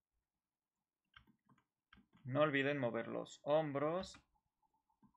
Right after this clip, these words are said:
Eh, tampoco olviden mover el pecho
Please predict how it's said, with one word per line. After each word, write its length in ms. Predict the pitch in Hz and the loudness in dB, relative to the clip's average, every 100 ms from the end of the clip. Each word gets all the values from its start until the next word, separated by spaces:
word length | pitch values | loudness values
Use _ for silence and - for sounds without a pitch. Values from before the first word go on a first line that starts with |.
| _ - _ _ _ _ _ _ _ | _ -20 _ _ _ _ _ _ _
Eh, 540 | 131 127 123 120 113 110 _ - - | -6 -4 -4 -4 -6 -12 _ -20 -6
tampoco 500 | 123 120 117 135 135 | -4 -4 -4 -4 -2
olviden 400 | 127 127 127 131 | -2 -2 -4 -4
mover 480 | 120 113 127 131 - _ _ - _ | -4 0 2 2 -2 _ _ -20 _
el 260 | 139 165 180 | -2 0 0
pecho 560 | 165 143 135 139 135 | 2 0 2 -4 -4